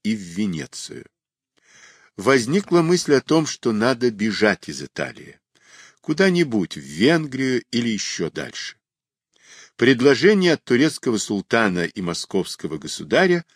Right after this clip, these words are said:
поступили одновременно. «Вот вы, Джан Батиста», обратился Аристотель к Делла Вольпе, которого откровенно недолюбливал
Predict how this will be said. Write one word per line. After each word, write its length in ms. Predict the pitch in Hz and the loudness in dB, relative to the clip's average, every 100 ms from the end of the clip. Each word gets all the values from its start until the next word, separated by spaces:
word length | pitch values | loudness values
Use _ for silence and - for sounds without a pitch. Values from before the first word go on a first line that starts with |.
| _ _ - | _ _ -10
поступили 680 | - - - 123 139 143 - | -8 -8 -6 -4 -2 -4 -6
одновременно. 800 | 98 98 87 73 67 62 58 - _ _ _ _ _ _ _ _ _ _ _ _ _ _ _ _ _ | -8 -6 -8 -8 -12 -12 -18 -20 _ _ _ _ _ _ _ _ _ _ _ _ _ _ _ _ _
«Вот 280 | - 127 - | -6 -6 -6
вы, 320 | - 143 185 | -4 0 2
Джан 420 | 117 87 131 113 87 | 2 0 -2 0 0
Батиста», 640 | 107 - 82 - - 85 | -2 -4 -10 -8 -6 -4
обратился 580 | 87 90 - 98 - 92 | -4 -4 -2 -4 -2 -6
Аристотель 680 | 85 - 101 90 87 78 - _ | -6 -6 -4 -4 -4 -8 -12 _
к 160 | - 82 | -16 -8
Делла 320 | 78 98 90 | 0 0 0
Вольпе, 460 | 87 92 - - 62 _ _ _ _ _ _ | 0 -2 -2 -12 -20 _ _ _ _ _ _
которого 400 | 107 - 95 92 | -6 0 2 2
откровенно 760 | 92 - 98 95 104 95 95 | 0 0 2 4 2 2 0
недолюбливал 1040 | 95 101 87 92 87 143 147 160 151 151 | 2 0 2 2 4 2 2 2 2 0